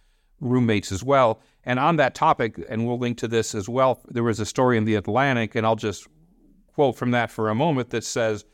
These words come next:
"Where growing up was mu-, once marked by parenthood, now it's marked by participation in the economy."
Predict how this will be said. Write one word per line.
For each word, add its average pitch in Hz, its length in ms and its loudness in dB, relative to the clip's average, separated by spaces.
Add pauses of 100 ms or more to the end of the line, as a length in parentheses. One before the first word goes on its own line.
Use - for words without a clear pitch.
(600)
"Where 160 260 2
growing 196 420 2
up 180 160 2
was 147 180 -2
mu-, 135 280 0
once 156 400 0
marked 135 420 2
by 110 180 4
parenthood, 104 840 -4 (380)
now 135 340 2
it's - 220 -6
marked 131 400 2
by 117 160 4
participation 135 1160 -4
in 113 180 -2
the 110 140 2
economy." 87 640 -2